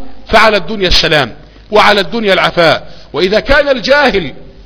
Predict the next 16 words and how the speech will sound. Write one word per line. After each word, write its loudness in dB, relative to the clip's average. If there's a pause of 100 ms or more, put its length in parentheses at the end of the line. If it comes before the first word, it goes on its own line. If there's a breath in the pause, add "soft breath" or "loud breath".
(180 soft breath)
لا 2
نقول -4
وجهله 0
بسيط، 0
بل -2
صار -2
جهلا 2
مركبا، 2 (240 loud breath)
فهو 2
جاهل 0
ويجهل 0
أنه 2
جاهل 4 (180 loud breath)
فلا 4
يقبل 0
منك. -4